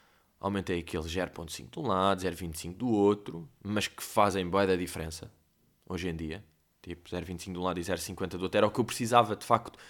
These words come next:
para parar. E, ahm, por outro lado, uma das cenas que me fez ir foram duas coisas que me... não, três, desculpem. Foram três coisas que me fizeram, ahm, mudar o, o blindest,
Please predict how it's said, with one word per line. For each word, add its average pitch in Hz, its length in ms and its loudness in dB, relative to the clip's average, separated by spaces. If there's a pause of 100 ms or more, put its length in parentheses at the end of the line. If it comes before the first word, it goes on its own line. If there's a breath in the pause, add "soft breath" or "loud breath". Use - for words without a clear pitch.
(240 loud breath)
para 123 120 2
parar. 104 520 4 (560 loud breath)
E, 160 460 0 (100)
ahm, 113 920 4 (440)
por 127 120 -4
outro 127 120 -2
lado, 107 280 6 (180)
uma 113 180 2
das 110 120 4
cenas 113 240 0
que - 100 -8
me 113 60 -2
fez 110 280 2
ir 120 80 2
foram 127 220 0
duas 131 180 4
coisas 110 380 0
que - 200 -14
me... 104 140 -4 (320)
não, 95 160 -2
três, 82 400 -4
desculpem. - 320 -12
Foram 92 220 -4
três 139 280 4
coisas 120 380 2
que - 140 -10
me 113 60 -8
fizeram, 104 560 -2 (880 soft breath)
ahm, 87 680 -2 (1120)
mudar 101 440 6
o, 90 260 -4
o 104 80 -2
blindest, 92 540 0